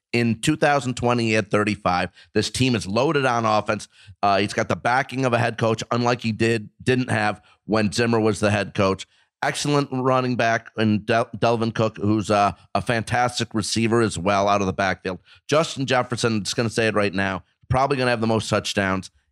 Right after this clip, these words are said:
in the N F L receiving. He's got, he's at seventeen the past two years, gonna be a monster this season. Thielen's still decent.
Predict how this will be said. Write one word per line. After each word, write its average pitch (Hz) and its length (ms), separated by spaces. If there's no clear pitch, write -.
in 135 200
the 131 140
N 120 100
F 117 160
L 113 160
receiving. 95 580
He's 107 100
got, 127 320
he's 113 240
at 107 160
seventeen 123 440
the 107 60
past 110 340
two 120 80
years, 107 260
gonna 113 160
be 113 160
a 107 60
monster 110 580
this 95 200
season. 98 360
Thielen's 151 340
still 139 220
decent. 120 500